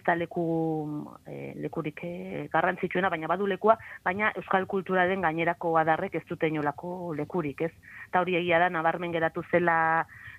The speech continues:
ba, ez, Ainarak berak galdetu zielako, e, bertako, e, irakasle edo euskal filologia, e, edo ikas-, euskal ikasketak ikasi zutenei, ea euskal ikasketak, e, ikasketek balio altzieten, e,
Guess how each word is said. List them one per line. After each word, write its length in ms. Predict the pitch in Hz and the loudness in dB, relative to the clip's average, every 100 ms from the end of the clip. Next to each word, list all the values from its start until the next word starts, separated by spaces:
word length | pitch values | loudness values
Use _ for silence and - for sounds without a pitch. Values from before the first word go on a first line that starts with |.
| - | 0
ba, 140 | 156 151 147 147 143 139 135 | 2 4 2 2 0 -2 -4
ez, 80 | - | -2
Ainarak 360 | 151 156 151 160 | 0 2 0 0
berak 240 | 160 151 - | 0 0 0
galdetu 360 | 156 156 160 - | -2 -2 -6 -4
zielako, 720 | 160 151 151 165 151 147 151 - - _ _ | 0 0 0 -2 -2 -2 -6 -12 -20 _ _
e, 380 | 196 175 185 - 156 | -14 -12 -12 -14 -12
bertako, 800 | 175 160 165 - 156 151 151 147 | -12 0 0 0 -2 0 0 -2
e, 500 | 147 - - 160 - | -4 -6 -8 -10 -8
irakasle 420 | 151 147 147 160 151 | -6 -4 -4 -2 -2
edo 140 | 147 147 143 | -2 -4 -6
euskal 280 | 143 - 156 | -8 -4 -4
filologia, 600 | - 160 151 170 156 147 | -2 -2 0 0 2 0
e, 160 | 151 147 | -2 -4
edo 140 | 151 | -6
ikas-, 260 | 151 160 - - | -4 -4 -6 -12
euskal 340 | 165 - 165 | -8 -4 -2
ikasketak 400 | 160 - 165 156 | -2 -2 -4 -2
ikasi 240 | 160 156 | -4 -4
zutenei, 460 | 165 160 160 156 160 - - - - | -6 -2 0 0 0 -6 -20 -20 -6
ea 300 | - 165 156 | 2 4 4
euskal 240 | 156 - 160 | 0 -2 -2
ikasketak, 600 | 160 - 165 165 151 - | -2 -4 -2 0 0 0
e, 120 | 147 143 139 139 147 151 - - 151 _ - | -4 -4 -4 -6 -8 -10 -14 -18 -20 _ -4
ikasketek 400 | 165 - 180 175 | -4 0 0 2
balio 280 | 165 196 165 | 2 4 2
altzieten, 760 | 160 - 196 165 175 165 160 | 2 4 4 4 2 0 -4
e, 100 | - | -10